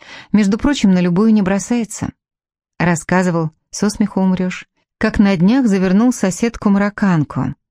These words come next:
Не уследили за ней ее строгого нрава братья-мусульмане, и она беззастенчиво крутила хвостом, столкнувшись с Корто в парадном. Он возвращался с пробежки весь такой мужикастый. У этой Азизы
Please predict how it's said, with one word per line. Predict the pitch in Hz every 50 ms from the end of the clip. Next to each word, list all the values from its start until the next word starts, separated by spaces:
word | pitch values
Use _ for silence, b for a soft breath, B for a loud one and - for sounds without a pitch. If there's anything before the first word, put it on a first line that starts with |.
| _ _ _ _ _ _
Не | - 196 233 262
уследили | 277 262 - 269 277 269 196 185 220 226 254
за | 247 220 247 240
ней | 233 226 202 180 170 165
ее | 156 175 170
строгого | - - - 185 190 170 170 165 175
нрава | 170 165 170 190 208 202 190 185 175 B B B B B
братья-мусульмане, | - 165 165 175 180 175 170 165 - 175 170 165 170 - - 180 180 175 180 175 165 151 123 101 - - _ B B B B B B
и | - 226
она | 254 277 294 320
беззастенчиво | 294 240 196 165 165 170 180 180 - - - 311 311 302 - - 262 247
крутила | - - 202 196 - 254 247 233
хвостом, | 220 - 170 170 180 - - - - 180 180 180 175 180
столкнувшись | - - - 165 165 165 - 185 196 196 - - 175 156 -
с | -
Корто | - - 180 202 220 226 - 220 214 208 - _
в | _ -
парадном. | _ 160 147 139 139 123 113 117 117 - - - _ _ B B B B B B B B B
Он | - 269 247 208 - - _
возвращался | - 160 170 170 160 156 175 175 - - 190 170 - - 165
с | -
пробежки | - - 175 175 175 240 247 - - 165
весь | 143 151 151 -
такой | - - - 165
мужикастый. | 160 156 143 147 - - 139 143 160 175 170 151 - - - 117 156 - _ _ _ _ _ _ _ _ _ _ _
У | 175
этой | 185 185 185 180 180 175 - -
Азизы | - 175 175 156 175 202 202 165 170 156